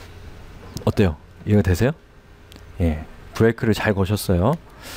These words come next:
자, 제가 하다 보면은 저도 속도감에 탁 취해서 제, 제 페이스로 가는 경우가 있어요. 자, 그렇게 해서 이렇게 화면이 출력이 됐다는 거예요.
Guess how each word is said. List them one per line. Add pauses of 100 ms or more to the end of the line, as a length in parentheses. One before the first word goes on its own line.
(320)
자,
제가
하다
보면은
저도
속도감에 (160)
탁
취해서 (500)
제,
제
페이스로
가는
경우가
있어요. (540)
자,
그렇게
해서
이렇게
화면이
출력이
됐다는
거예요.